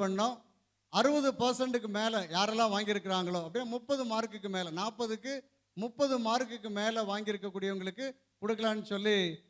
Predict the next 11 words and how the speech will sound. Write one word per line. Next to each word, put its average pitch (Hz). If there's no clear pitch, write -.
டிசைட் 208
பண்ணோம். 185
ஐம்பது 220
பர்சன்ட், 160
சரி, 156
மு-, 180
அ, 202
முப்பது 233
மார்க்கு 269
மேல 240
வாங்கியிருக்கிறவங்க 202